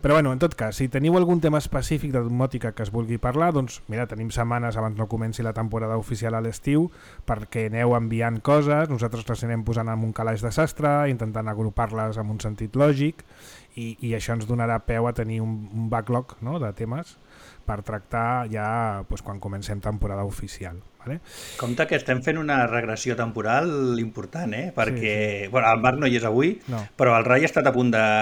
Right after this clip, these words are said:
Speaker 2: venir, perquè havia de venir.
Speaker 1: Mm.
Speaker 2: Al final no ha pogut per un tema d'última hora.
Speaker 1: Gràcies per
Speaker 2: Però,
Speaker 1: explicar-ho.
Speaker 2: clar, mossega la poma, està aquí el Miquel, estic jo, el Rai hauria d'estar,
Speaker 1: Mm.
Speaker 2: eh, òbviament vosaltres dos, eh, Tomàs, tu i el Marc.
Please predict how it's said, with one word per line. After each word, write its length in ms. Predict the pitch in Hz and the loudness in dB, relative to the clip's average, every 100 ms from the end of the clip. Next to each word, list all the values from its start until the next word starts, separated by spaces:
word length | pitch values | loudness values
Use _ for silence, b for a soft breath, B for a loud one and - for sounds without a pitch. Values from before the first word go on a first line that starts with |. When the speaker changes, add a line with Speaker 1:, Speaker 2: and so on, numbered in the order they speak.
| 107 | 4
Speaker 2:
venir, 220 | 107 123 175 | 2 0 0
perquè 220 | 107 107 | 0 0
havia 160 | 107 113 | 2 2
de 80 | 107 | 0
venir. 260 | 101 120 269 - | 0 -2 -4 -6
Speaker 1:
Mm. 100 | 135 127 | -2 -2
Speaker 2:
Al 80 | 104 | -2
final 240 | 113 113 | -2 0
no 80 | 113 | 0
ha 20 | |
pogut 220 | 110 110 | 0 -2
per 100 | 113 104 | 0 -2
un 80 | 104 | -2
tema 680 | 110 107 104 104 101 101 101 | -2 0 2 2 2 0 -2
d'última 400 | 107 101 110 101 | -2 -4 -4 0
hora. 220 | 117 170 - - | 0 -2 -6 -12
Speaker 1:
Gràcies 340 | 107 - 120 | -10 -6 -4
per 120 | - 123 | 2 4
Speaker 2:
Però, 100 | 113 | 4
Speaker 1:
explicar-ho. 320 | 107 104 104 101 | 4 4 2 4
Speaker 2:
clar, 160 | 123 107 | 4 4
mossega 260 | 104 131 143 | 2 6 6
la 120 | 135 | 6
poma, 300 | 139 143 143 143 117 107 | 4 4 4 4 0 -2
està 160 | 123 | -4
aquí 100 | 120 | -2
el 80 | 123 | -2
Miquel, 520 | 113 - 135 147 165 160 | -2 2 2 2 -2 -8
estic 240 | 107 - 107 | -12 -8 0
jo, 300 | 135 147 175 - - - - | 2 2 0 -8 -20 -20 -6
el 260 | 107 98 95 | -4 -2 -2
Rai 300 | 113 123 123 | 6 6 6
hauria 240 | 117 113 104 | 4 2 0
d'estar, 560 | 101 - 135 151 156 - | 0 4 6 6 2 -4
Speaker 1:
Mm. 100 | 123 | -2
Speaker 2:
eh, 300 | 107 98 95 | -2 -4 -6
òbviament 440 | 95 101 110 117 110 | -4 -2 0 0 0
vosaltres 500 | 107 110 107 110 104 | 2 2 2 0 0
dos, 260 | 123 147 120 | 0 0 0
eh, 120 | 107 | -2
Tomàs, 260 | 107 113 123 | -2 -4 -2
tu 100 | 120 | -2
i 80 | 107 | 0
el 360 | 104 101 101 101 | 2 2 0 0
Marc. 260 | 123 147 | 0 0